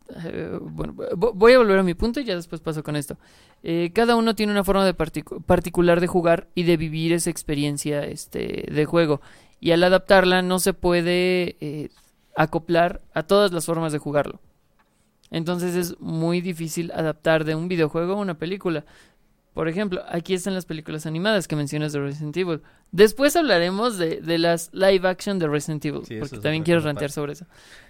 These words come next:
Speaker 1: Eh, las películas animadas, una, son canon,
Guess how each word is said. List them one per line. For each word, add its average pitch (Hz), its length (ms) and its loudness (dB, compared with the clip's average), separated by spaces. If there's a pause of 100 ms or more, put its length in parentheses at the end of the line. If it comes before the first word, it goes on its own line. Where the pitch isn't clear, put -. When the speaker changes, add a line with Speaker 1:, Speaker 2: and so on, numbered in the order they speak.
Speaker 1:
Eh, 156 580 4 (1200)
las 185 180 6
películas 220 400 0
animadas, 180 540 2
una, 262 260 6
son 226 220 4
canon, 240 260 4